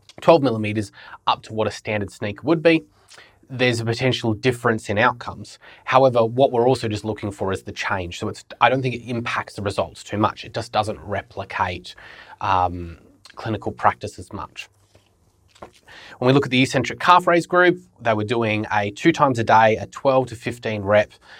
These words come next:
um, program, five kilogram increments, and what the, uh, they would increase. They'd start with body weight, and then they'd move up in five kilogram increments, so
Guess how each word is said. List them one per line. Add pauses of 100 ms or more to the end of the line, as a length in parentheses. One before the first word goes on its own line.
(220)
um,
program, (320)
five
kilogram (120)
increments, (260)
and
what
the,
uh,
they
would
increase.
They'd
start
with
body
weight,
and
then
they'd
move
up
in
five (240)
kilogram
increments,
so